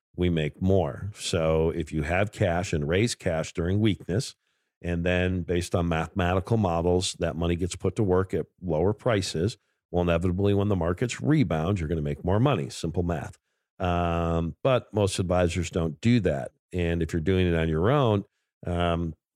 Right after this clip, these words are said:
you know, a lot of times gut feel wins, gut feel works until it doesn't. So we'd like to, you know, bring something in a little bit more sophisticated,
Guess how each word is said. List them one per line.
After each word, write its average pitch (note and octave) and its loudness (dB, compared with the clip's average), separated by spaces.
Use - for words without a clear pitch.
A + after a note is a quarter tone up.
you E2+ 0
know, D#2+ 0
a E2+ -4
lot E2+ 2
of F2+ 0
times F#2+ -2
gut - -2
feel G2+ 4
wins, G2 0
gut - -4
feel G2 4
works G2 2
until D#2+ -2
it C#2+ -8
doesn't. D2+ 0
So - -2
we'd F#2 0
like F#2 2
to, E2+ 0
you F2 -4
know, D#2+ -2
bring F2+ 0
something F2+ 0
in E2+ 4
a E2 2
little F2 2
bit E2 -2
more E2+ 0
sophisticated, B2 0